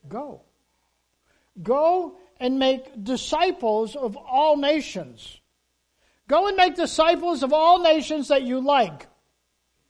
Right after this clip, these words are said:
Go and make disciples with all nations that accept you.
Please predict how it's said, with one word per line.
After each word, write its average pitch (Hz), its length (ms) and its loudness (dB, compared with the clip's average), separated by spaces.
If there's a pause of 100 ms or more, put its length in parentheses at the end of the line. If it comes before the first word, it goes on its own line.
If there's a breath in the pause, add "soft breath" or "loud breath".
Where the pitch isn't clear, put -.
(1800)
Go 359 300 8
and 381 120 4
make 330 200 6
disciples 330 800 4
with 277 220 0
all 320 320 2
nations 302 580 -2 (240 soft breath)
that 269 200 2
accept - 680 -2
you. 165 300 -6